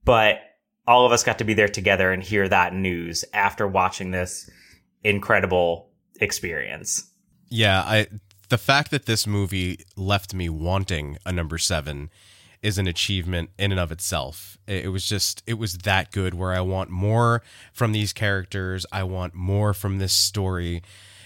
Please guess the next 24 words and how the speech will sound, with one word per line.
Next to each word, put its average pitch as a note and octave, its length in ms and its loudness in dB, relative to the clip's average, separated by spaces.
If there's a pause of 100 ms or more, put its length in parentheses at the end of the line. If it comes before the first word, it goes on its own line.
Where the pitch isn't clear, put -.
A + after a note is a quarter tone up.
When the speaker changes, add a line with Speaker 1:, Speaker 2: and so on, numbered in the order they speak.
Speaker 2:
And D#3 120 0
like E3+ 160 0
I E3+ 60 -4
said, D#3+ 340 0
can B2+ 160 -2
you C#3+ 160 2
think D#3 280 0
of A#2+ 180 -4
any A2+ 280 2
other G2 280 0
franchise F#2 580 -2
that F#2 60 -2
has F2+ 160 -4
gone G2 340 2
this F#2 260 -2
long E2 460 -2 (440)
that, G2 280 0 (680)
i-, A2 140 -8
you A2+ 120 0
know, G#2 120 4
is F#2+ 220 0
this A#2 180 2
serious G2 720 0
about, F2 420 -2